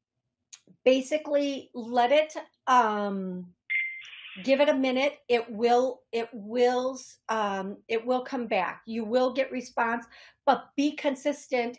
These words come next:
and send follow-up, uh, emails, send follow-up things,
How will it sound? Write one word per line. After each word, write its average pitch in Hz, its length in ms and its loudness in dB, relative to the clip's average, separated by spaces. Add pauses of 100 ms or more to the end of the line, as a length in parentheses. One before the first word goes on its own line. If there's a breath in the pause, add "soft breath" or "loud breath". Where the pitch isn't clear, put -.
(160)
and 214 320 0 (600)
send 233 480 -2 (240)
follow-up, 247 720 2 (600)
uh, 196 300 2 (240)
emails, 226 400 -2
send 208 440 -2
follow-up 220 640 0 (160)
things, 220 320 -4